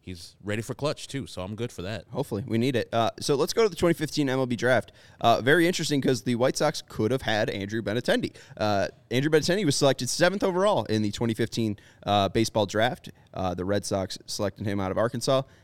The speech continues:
Speaker 2: And with the eighth pick, <laughs> Chicago White Sox took Carson Fulmer out of Vanderbilt. Uh, just interesting to see, like, the White Sox huge spot has been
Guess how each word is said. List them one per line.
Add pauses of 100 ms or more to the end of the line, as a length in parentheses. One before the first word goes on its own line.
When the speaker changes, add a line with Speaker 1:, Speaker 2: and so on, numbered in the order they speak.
(200)
Speaker 2:
And
with
the
eighth
pick,
<laughs>
Chicago
White
Sox
took
Carson
Fulmer (320)
out
of
Vanderbilt. (180)
Uh, (120)
just
interesting
to
see,
like, (240)
the
White
Sox (280)
huge
spot
has
been